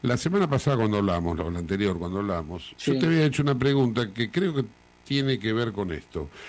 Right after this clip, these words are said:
Speaker 1: ¿De qué manera se resuelve el can-, la candidatura presidencial, la presidencial, eh,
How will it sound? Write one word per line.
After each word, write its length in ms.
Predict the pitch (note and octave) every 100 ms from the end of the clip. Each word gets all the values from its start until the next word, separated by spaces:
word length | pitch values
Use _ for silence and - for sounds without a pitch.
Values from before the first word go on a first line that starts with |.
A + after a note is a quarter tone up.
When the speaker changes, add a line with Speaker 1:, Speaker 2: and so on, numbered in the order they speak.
| - -
Speaker 1:
¿De 220 | D3+ G3+ G3+
qué 180 | E4+
manera 580 | D#4+ F3+ E3+ G#3+ G3+ E3+
se 180 | - B2+
resuelve 880 | A2+ A#2 - - D#3+ F#3 E3 D#3 -
el 220 | A#2 A2+
can-, 220 | G2+ A2+ A2
la 160 | A2+ G#2
candidatura 680 | A#2 A#2 A#2 A2 E3+ F3
presidencial, 1120 | A#2+ G#2+ - G#2+ F#2 F2+ F2 - C3 C3+ D#3 D#3+ - - - - - - -
la 100 | G2+
presidencial, 840 | - F#3+ F3 D#3+ C3 B2 G2 D2+
eh, 140 | F2+